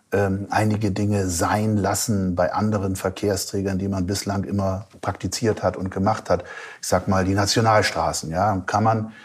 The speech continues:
die Nationalstraßen immer weiter ausbauen, wenn man den Marktanteil des öffentlichen Verkehrs, äh, steigern will? Oder muss man nicht, das wird gerade in Deutschland auch intensiv diskutiert, mal sagen, wir stoppen jetzt den Neubau von Autobahnen. Es geht nicht um den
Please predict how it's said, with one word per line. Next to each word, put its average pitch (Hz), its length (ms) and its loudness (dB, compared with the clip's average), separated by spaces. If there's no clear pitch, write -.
die 104 60 -2
Nationalstraßen 110 960 2
immer 110 200 2
weiter 101 300 2
ausbauen, 113 540 4
wenn 107 120 2
man 110 140 2
den 98 160 0
Marktanteil 110 640 0
des 104 160 -2
öffentlichen 101 460 0
Verkehrs, 92 580 0
äh, 120 100 -8
steigern 113 460 2
will? 87 120 -2
Oder 95 120 0
muss 107 260 -2
man 104 140 2
nicht, 123 240 0
das - 120 -12
wird 95 120 -2
gerade 87 200 4
in 92 80 0
Deutschland 95 400 0
auch 92 160 0
intensiv 98 460 -2
diskutiert, 104 600 -2
mal 104 120 0
sagen, 92 380 2
wir 98 140 0
stoppen 101 360 2
jetzt 104 340 0
den 98 180 4
Neubau 104 760 6
von 90 200 0
Autobahnen. 73 600 -2
Es - 100 -10
geht 95 180 -6
nicht 113 200 -2
um 117 160 2
den 107 320 0